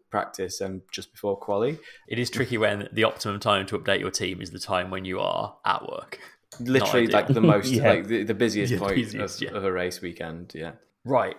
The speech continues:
Speaker 2: speaking of being busy, got another race coming up. It's Monaco time.
Speaker 3: Double
Speaker 1: Oh my
Speaker 3: header.
Speaker 1: God, is that this weekend?
Speaker 2: It's happening.
Speaker 1: <laughs>
Speaker 2: Um,
Speaker 3: This is, like,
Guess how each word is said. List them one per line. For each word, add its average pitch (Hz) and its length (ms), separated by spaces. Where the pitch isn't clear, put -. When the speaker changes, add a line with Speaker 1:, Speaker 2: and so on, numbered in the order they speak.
Speaker 2:
speaking 160 320
of 135 60
being 101 180
busy, 101 360
got 123 120
another 110 180
race 127 220
coming 92 260
up. - 160
It's - 100
Monaco 120 340
time. 95 320
Speaker 3:
Double 85 260
Speaker 1:
Oh 82 80
my - 100
Speaker 3:
header. 90 120
Speaker 1:
God, 233 60
is 170 120
that 214 160
this 208 160
weekend? 233 640
Speaker 2:
It's 135 160
happening. 120 500
Speaker 1:
<laughs> 175 80
Speaker 2:
Um, 127 420
Speaker 3:
This 143 180
is, 180 120
like, 160 340